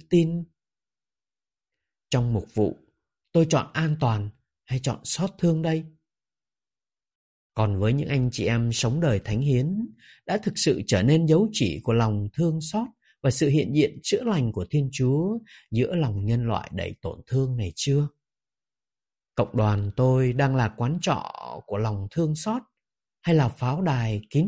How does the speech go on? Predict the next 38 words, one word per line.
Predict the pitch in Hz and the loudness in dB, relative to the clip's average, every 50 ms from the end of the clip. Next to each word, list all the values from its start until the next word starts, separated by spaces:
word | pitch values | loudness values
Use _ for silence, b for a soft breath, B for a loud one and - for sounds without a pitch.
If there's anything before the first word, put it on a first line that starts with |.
| 214 - | 0 -2
cổng | - - - - - - | -4 -6 -6 -8 -10 -6
cao | 135 139 135 - | -6 -4 -4 0
tường? | - 113 107 104 101 - _ _ _ _ _ _ _ _ _ _ _ _ _ _ _ _ _ _ _ _ _ _ _ _ _ _ _ _ _ _ _ _ _ _ | 0 2 2 0 -2 -6 _ _ _ _ _ _ _ _ _ _ _ _ _ _ _ _ _ _ _ _ _ _ _ _ _ _ _ _ _ _ _ _ _ _
Liệu | - 120 120 113 92 - - - - - - - 196 - 160 - - | 0 2 2 4 2 0 -2 -6 -12 -16 -16 -16 -14 -14 -14 -4 0
tôi | - 156 156 | 2 2 4
có | 165 175 | 4 2
dám | 165 156 143 135 151 175 190 | 4 4 2 2 2 2 4
bước | 233 262 269 262 | 4 2 2 0
ra | 214 196 175 | -2 -2 -2
khỏi | 156 - 123 87 78 - | -2 -2 -2 -2 -2 -2
cộng | - 120 - - 127 | -4 -4 -4 -2 -2
đoàn | 123 117 110 113 113 | -2 0 0 2 2
mình | 113 113 110 107 107 - _ _ _ _ _ | 2 2 0 -2 -6 -10 _ _ _ _ _
để | - 117 110 | -2 0 0
gặp | 107 120 113 - - | 0 0 -2 -4 -4
gỡ | 131 127 131 117 - - - 113 - - | -2 0 0 0 -2 -4 -4 -6 -4 -2
thực | - 147 - - - | -2 -4 -2 0 2
tế | 131 131 143 151 175 208 | 2 4 4 2 2 0
những | 214 220 220 208 | -2 -2 0 0
người | 190 165 127 107 | 2 2 2 2
bị | 110 95 - | 0 -2 -2
bỏ | 110 110 90 - - | -2 -2 -2 -2 -2
rơi, | 113 135 147 147 147 143 143 143 143 147 - _ _ - | 0 0 2 2 2 2 0 -2 -4 -6 -10 _ _ -2
nửa | 117 104 90 - - | -2 -2 -2 -2 -4
sống | - - - 107 107 127 151 185 | -4 -2 -2 -2 -2 -2 -2 0
nửa | 185 127 82 73 - | 0 0 -2 -4 -4
chết | - - 156 170 160 - | -2 -2 -2 -2 -2 -4
nơi | - 139 135 131 131 | -2 0 0 0 0
xã | 127 131 - - - | -2 -4 -4 -4 -2
hội, | 156 143 127 - - - _ _ _ _ _ _ _ _ _ _ _ - | 0 0 0 -2 -4 -8 _ _ _ _ _ _ _ _ _ _ _ -2
đặc | 147 120 - | -2 2 4
biệt | 147 131 131 127 127 - - _ _ _ _ _ | 6 6 6 6 2 -2 -10 _ _ _ _ _
là | - 123 120 | -4 -4 -4
ở | - 76 82 80 90 101 | -4 -6 -6 -6 -2 0
giới | 107 120 147 185 180 | 2 2 2 0 0
trẻ, | - 127 95 76 58 - 104 113 127 131 - - _ _ _ _ _ _ - | -2 -2 -2 -2 -4 -6 -6 -8 -8 -10 -12 -16 _ _ _ _ _ _ -2
người | - 131 127 120 | 2 2 4 4
nghèo, | 117 120 120 117 117 113 110 110 | 4 4 2 2 2 2 0 -2